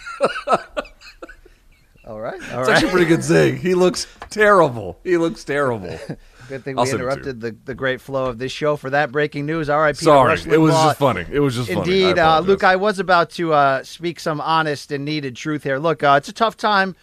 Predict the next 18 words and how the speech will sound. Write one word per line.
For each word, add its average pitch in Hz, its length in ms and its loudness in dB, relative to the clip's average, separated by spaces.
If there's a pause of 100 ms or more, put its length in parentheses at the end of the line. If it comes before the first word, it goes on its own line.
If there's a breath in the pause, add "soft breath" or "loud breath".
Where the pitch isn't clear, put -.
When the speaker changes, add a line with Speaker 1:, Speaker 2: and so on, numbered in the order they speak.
(160)
Speaker 2:
from 170 180 -12
covid 180 540 -2 (380)
to 165 160 -4
isolation 170 600 -2
and 156 100 -6
depression, 156 440 -4
but 151 80 0
I 156 60 0
did 160 140 -6
wanna 147 180 -4
shout 147 240 -2
out 135 140 -4
everybody 135 480 -4
in 123 80 -6
the, 120 200 -8
uh, 113 120 -4
Texas 151 500 -8
central 151 500 -6